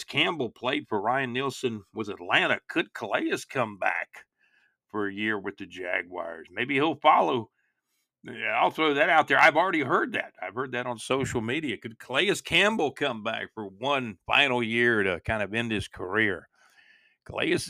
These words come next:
getting up there in age. I mean, Josh, Josh Allen just broke Calais Campbell's,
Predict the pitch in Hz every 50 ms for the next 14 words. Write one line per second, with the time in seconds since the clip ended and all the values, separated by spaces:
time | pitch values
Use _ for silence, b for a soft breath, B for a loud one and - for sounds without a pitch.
0 | 135 131 151 151 139 139 - - - 143 139 127 107 113 135 175 175 135 113 104
1 | 110 113 104 98 123 139 165 156 143 - - 117 127 143 156 156 127 135 151 165
2 | 160 143 127 107 101 143 143 - 123 95 85 - 123 135 151 160 151 - - -
3 | - _ _ _ _ _ _ _ - 107 101 101 120 139 160 165 160 147 - -
4 | - - 151 143 151 160 151 147 147 143 143 135 - -